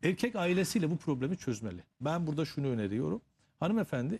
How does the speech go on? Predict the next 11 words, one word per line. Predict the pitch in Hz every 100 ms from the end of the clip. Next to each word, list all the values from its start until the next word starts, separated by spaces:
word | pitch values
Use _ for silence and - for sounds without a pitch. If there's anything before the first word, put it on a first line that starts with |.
| -
er-, | 147 -
erkeğin | 156 - 175
ailesiyle | 165 147 151 - 143
bu | 151
konuyu | - 139 208
önce | 143 165
çözmesin. | - 117 104 - - _ _ _ -
Önce | 175 151
eşi | 135 135
gitsin | 120 - 104
çözsün. | - 98 -